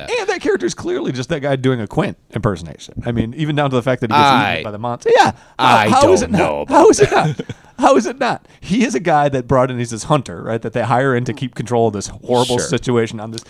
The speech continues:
Speaker 2: And honestly, it's a direct one-to-one parallel, right? Except instead of a beach on the fourth of July weekend, it's this park that they gotta open, but they can't open it 'cause they can't figure out how to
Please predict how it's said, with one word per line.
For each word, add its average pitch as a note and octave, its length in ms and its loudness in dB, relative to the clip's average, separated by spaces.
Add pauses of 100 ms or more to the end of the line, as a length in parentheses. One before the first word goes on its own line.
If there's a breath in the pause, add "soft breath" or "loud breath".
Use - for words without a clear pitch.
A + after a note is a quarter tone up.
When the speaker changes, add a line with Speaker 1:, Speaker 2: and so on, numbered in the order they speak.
(320 loud breath)
Speaker 2:
And - 120 -16
honestly, - 460 -4
it's C#3 80 -8
a F3 60 0
direct D#3+ 520 2
one-to-one C#3 600 0
parallel, F#2 500 -6
right? A#2 360 -8
Except C3+ 260 -8
instead D3 200 -12
of D#3+ 40 -10
a D#3+ 60 -6
beach A#2+ 300 -10
on B2 80 -8
the B2 40 -10
fourth A#2 260 -8
of A#2+ 60 -18
July G#2+ 280 -6
weekend, G2 400 -8
it's F#2+ 120 -8
this G#2 140 -8
park C#3+ 300 -4
that G#2 120 -10
they G#2 60 -8
gotta F2+ 220 -8
open, F2+ 260 -10
but F#2+ 100 -12
they G2 80 -10
can't G2+ 220 -8
open G2+ 180 -8
it F2 80 -14
'cause F#2 140 -10
they F2+ 80 -12
can't G2 200 -12
figure F#2+ 220 -10
out F#2 160 -8
how F2+ 80 -10
to F2 40 -14